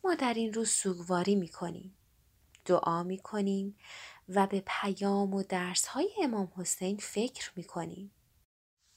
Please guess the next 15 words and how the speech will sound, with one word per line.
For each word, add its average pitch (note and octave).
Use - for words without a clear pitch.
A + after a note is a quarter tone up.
دوستای B3
خوبم، F#3+
ما C4
قراره B3
بدونیم G#3+
که C#4
امام A#3+
حسین A3+
علیه A3
السلام G#3+
چه -
درسی G3+
برای F#3
ما E3+
داشتن. F3